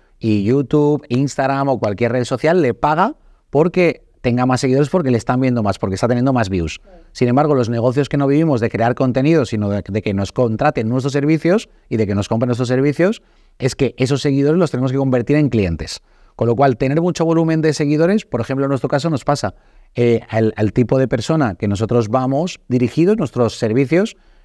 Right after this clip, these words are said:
Speaker 1: es a una emprendedora que acaba de montar un negocio de peluquería, a un director o manager de salón,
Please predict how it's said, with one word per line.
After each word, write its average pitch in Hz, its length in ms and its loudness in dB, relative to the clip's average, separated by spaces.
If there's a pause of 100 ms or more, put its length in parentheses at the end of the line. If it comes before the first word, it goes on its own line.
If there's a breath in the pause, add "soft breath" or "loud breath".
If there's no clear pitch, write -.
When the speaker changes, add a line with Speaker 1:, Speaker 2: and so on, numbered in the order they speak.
(100)
Speaker 1:
es 127 340 0
a 95 200 -2
una 107 200 2
emprendedora 117 720 0 (280)
que 113 320 0
acaba 117 300 0
de 120 60 2
montar 120 260 0
un 120 60 0
negocio 120 280 0
de 113 60 2
peluquería, 196 600 2 (340)
a 107 180 -2
un 120 220 2
director 120 400 0
o 123 60 0
manager 120 360 0
de 127 80 0
salón, 208 400 2